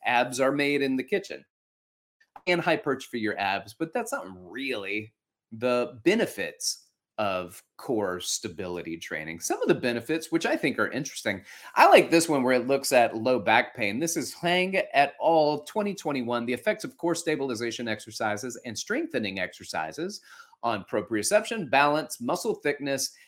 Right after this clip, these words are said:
and Pain-Related Outcomes in Patients with Subacute, Nonspecific Low Back Pain. Now, this was a randomized controlled trial, and what they did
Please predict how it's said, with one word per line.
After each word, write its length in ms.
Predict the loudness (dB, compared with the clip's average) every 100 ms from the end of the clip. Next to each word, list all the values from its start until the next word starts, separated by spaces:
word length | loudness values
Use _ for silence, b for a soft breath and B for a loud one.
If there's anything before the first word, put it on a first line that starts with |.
| b -4
and 180 | -4
Pain-Related 960 | -6 -2 0 0 2 2 4 4 2 -2 2
Outcomes 680 | 2 2 -4 -4 -4 -6 -8
in 220 | -8 -10
Patients 680 | -10 -8 -6 -4 -4 -4 -10 b b b
with 240 | -4 -4 -4
Subacute, 720 | -10 2 2 2 0 -2 -2 -6 -18 -8
Nonspecific 640 | -4 -4 -4 -6 -4 -6
Low 140 | -8 -6
Back 240 | -8 -10
Pain. 220 | -16 -20 _ _ _ _ _ _ _ _
Now, 100 | -4
this 220 | 0 0 0
was 100 | 0
a 60 |
randomized 560 | 4 4 4 2 0 -2
controlled 420 | -8 -6 -6 -6
trial, 360 | -2 -2 -2 -6
and 100 | -8
what 100 | -2
they 140 | -2
did 540 | 0 2 2 0 -2